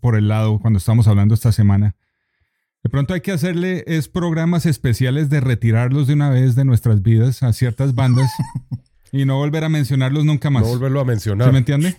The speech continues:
Speaker 2: Darles una mano.
Speaker 1: Sí, <laughs> sí.
Speaker 3: Ayudarlos a retirar dignamente.
Speaker 2: <laughs> Darles una manita de que ya.
Speaker 1: Sí, sí.
Speaker 2: Sí, darles un recordés. Hey, hey, hey, ya está
Speaker 3: Sí, pero es
Speaker 2: retirado, ya
Speaker 3: importante. No,
Speaker 2: quédate.
Speaker 3: pero sí,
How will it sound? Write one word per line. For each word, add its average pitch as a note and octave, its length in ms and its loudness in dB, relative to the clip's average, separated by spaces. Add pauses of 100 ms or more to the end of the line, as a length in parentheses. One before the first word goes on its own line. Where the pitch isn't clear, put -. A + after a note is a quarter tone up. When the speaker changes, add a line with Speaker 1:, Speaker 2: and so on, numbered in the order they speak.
(140)
Speaker 2:
Darles C3 340 -4
una D#3+ 220 -6
mano. D#3+ 360 -4 (300)
Speaker 1:
Sí, E3 200 -2 (480)
<laughs> C3+ 480 -2
sí. A2 300 -2
Speaker 3:
Ayudarlos A2+ 540 -2
a D3 60 -2
retirar G#2+ 540 -2
dignamente. C3 640 -2 (160)
Speaker 2:
<laughs> - 160 -14
Darles - 300 0
una G3 200 -4
manita E3 440 -6
de E3 160 -6
que B2+ 160 -8
ya. C#3 280 -6 (320)
Speaker 1:
Sí, A2+ 260 -2
sí. F#2 240 -6 (380)
Speaker 2:
Sí, - 200 -16
darles B2 300 -4
un D#3+ 100 -4
recordés. D3 580 -6
Hey, E3 280 -6
hey, D3 280 -4
hey, A2 160 -2
ya G#2+ 120 -2
está G2+ 200 0
Speaker 3:
Sí, F#2+ 60 4
pero E2+ 200 0
es E2+ 40 0
Speaker 2:
retirado, - 160 2
ya A#2+ 40 2 (160)
Speaker 3:
importante. B2+ 200 -2
No, B2+ 120 0
Speaker 2:
quédate. F#2 40 0
Speaker 3:
pero F#2 320 -2
sí, A#2+ 180 0